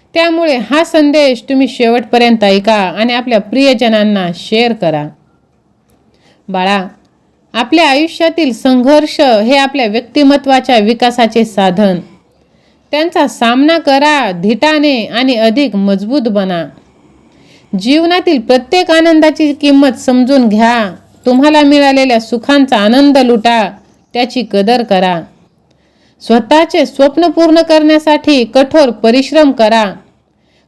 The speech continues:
कारण कठोर परिश्रमाशिवाय स्वप्न पूर्ण होणे अशक्य. आपल्या जीवनातील अडचणी हे आपल्या यशाच्या पायऱ्या आहेत. त्यांचा सामना करून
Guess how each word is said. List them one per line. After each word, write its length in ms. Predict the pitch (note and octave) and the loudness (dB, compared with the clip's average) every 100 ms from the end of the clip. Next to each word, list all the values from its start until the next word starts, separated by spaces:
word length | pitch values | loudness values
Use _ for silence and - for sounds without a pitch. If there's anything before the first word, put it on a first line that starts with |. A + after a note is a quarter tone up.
| - | -6
कारण 280 | E4+ F#4 B3+ | -2 -2 -2
कठोर 460 | - B3 D4+ F#4 | -2 -2 0 0
परिश्रमाशिवाय 1200 | D#4 D#4+ F4 E4+ E4+ E4 D#4+ E4 D#4+ D#4 D4 A#3+ | 2 0 0 -2 -2 0 0 -2 -2 0 2 0
स्वप्न 440 | A3 - C#4+ D4+ D#4 | -2 -2 0 2 0
पूर्ण 320 | D4 D4 C#4 | 0 0 0
होणे 380 | C#4 C4+ C4 B3 | 0 0 0 0
अशक्य. 640 | G#3 G#3 G#3+ A3 - G3 F3 - _ _ _ _ _ _ _ _ _ _ _ _ | -2 -2 -6 -6 -2 -2 -2 -10 _ _ _ _ _ _ _ _ _ _ _ _
आपल्या 360 | G3 G#3+ D#4+ E4 | -6 -2 0 0
जीवनातील 640 | C4+ E4 D#4+ D#4+ D#4+ D4+ | 0 0 2 0 0 -2
अडचणी 560 | C4+ D4 C#4+ D4 C#4+ C4+ | 0 -2 0 2 2 0
हे 280 | G3 A3 C#4+ | -2 -2 0
आपल्या 320 | C4+ C4+ C4 | 0 0 0
यशाच्या 520 | A#3+ B3+ C4 B3+ A#3+ | 0 0 -2 0 -2
पायऱ्या 500 | G#3+ G3+ G3+ B3+ C4 | 0 0 2 2 0
आहेत. 400 | G3 G3 G#3 F3+ - _ _ _ _ _ _ - | 0 -2 -2 -4 -10 _ _ _ _ _ _ -4
त्यांचा 340 | D#4+ E4+ D4+ | -2 0 -2
सामना 460 | C4+ - A#3 C4+ E4+ | -2 -4 -2 0 -2
करून 480 | E4+ E4 D#4+ D4+ | 0 2 2 2